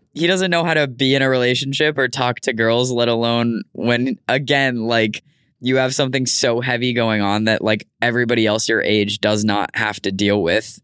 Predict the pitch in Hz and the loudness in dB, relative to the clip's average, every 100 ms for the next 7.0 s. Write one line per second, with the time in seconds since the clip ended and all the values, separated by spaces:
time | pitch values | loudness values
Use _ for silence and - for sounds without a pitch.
0 | _ - 117 107 104 90 - _ 113 110 | _ -2 0 0 0 -2 -4 _ 0 2
1 | 107 104 101 104 92 101 101 101 95 101 | 2 2 2 0 0 0 0 0 0 -2
2 | - 98 98 90 104 95 95 95 95 107 | -2 0 0 0 -2 -4 0 0 0 -2
3 | 82 92 - _ _ 127 139 123 127 120 | -2 -2 -4 _ _ -2 -2 0 -2 0
4 | 131 131 120 110 110 - 104 92 - _ | 0 2 0 0 -2 0 0 -2 -6 _
5 | _ _ _ _ - 143 170 147 123 120 | _ _ _ _ -6 -2 -2 -2 0 0
6 | 123 117 107 - - - 95 107 101 | 0 0 -2 -2 -4 -6 -2 -2 -2